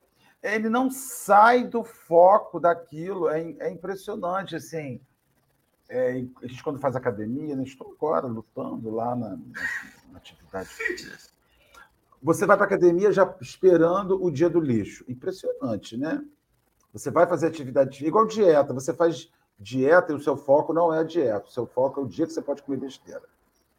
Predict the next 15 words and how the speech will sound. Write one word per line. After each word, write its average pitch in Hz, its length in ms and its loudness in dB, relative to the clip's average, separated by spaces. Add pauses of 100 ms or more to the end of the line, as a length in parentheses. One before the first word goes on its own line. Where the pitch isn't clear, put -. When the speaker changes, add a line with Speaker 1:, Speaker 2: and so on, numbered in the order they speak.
(400)
Speaker 1:
Ai, 101 340 -10
tô 104 100 -14
louco 156 420 4
pra 139 100 -4
chegar 110 300 -2
domingo, 107 500 -4
porque - 220 -16
eu 107 60 -12
vou 113 100 -6
afundar 110 600 -4
o - 80 -4
pé 107 120 -8
na 95 120 -8
jaca. - 580 -14 (160)
Doce, - 640 -8